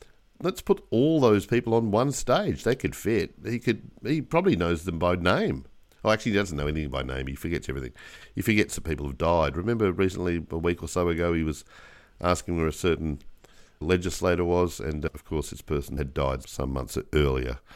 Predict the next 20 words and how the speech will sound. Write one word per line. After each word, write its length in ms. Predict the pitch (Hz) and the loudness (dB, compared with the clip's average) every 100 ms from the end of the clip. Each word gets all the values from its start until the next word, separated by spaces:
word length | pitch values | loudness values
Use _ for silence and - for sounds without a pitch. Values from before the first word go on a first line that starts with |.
| - - - - - _ | -20 -20 -20 -20 -20 _
The 120 | - 92 | -6 0
guy 260 | 107 98 | 4 4
just 280 | 80 73 - - - - | 2 -2 -8 -20 -20 -8
is 200 | 87 73 | -4 -4
so 560 | - - - - 92 98 | -6 -12 -12 -6 0 0
well 400 | 87 78 80 78 | 0 0 0 2
out 160 | 76 73 | 0 0
of 80 | |
it 200 | 71 - | -2 -4
that 320 | - - - 80 | -12 -10 -8 -2
not 140 | 85 | 2
even 160 | 78 76 | 2 0
his 120 | 69 | -4
protectors 580 | - - 71 69 65 71 | -8 -6 -4 -4 -6 -4
are 100 | 67 | -4
really 240 | 67 67 | -4 -6
trying 300 | - 67 64 | -2 -2 -2
that 100 | 64 | -2
hard 280 | 67 65 - | -2 -2 -4
anymore. 360 | 73 69 64 | -4 -2 -4